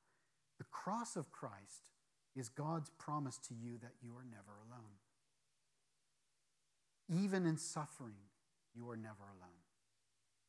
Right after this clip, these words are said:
Just like David despaired of life because his suffering was so great, Jesus suffered on the cross so that even if you suffer in this life,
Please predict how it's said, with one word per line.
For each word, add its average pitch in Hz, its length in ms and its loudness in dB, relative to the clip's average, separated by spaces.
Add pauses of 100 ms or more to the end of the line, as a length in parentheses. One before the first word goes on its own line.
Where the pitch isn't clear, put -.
(1000)
Just 196 220 8
like 185 180 10
David 170 380 8
despaired 156 480 6
of 127 100 0
life 135 720 2 (340)
because 147 360 4
his 147 160 4
suffering 170 580 4
was 131 100 0
so 147 300 4
great, 160 560 4 (1160)
Jesus 156 580 2
suffered 156 440 0
on 127 220 2
the 120 40 -4
cross - 680 0 (640)
so 160 140 6
that 151 240 8
even 208 560 6
if 175 240 4
you 147 380 0
suffer 180 500 0
in 131 140 4
this 120 240 0
life, 107 420 -4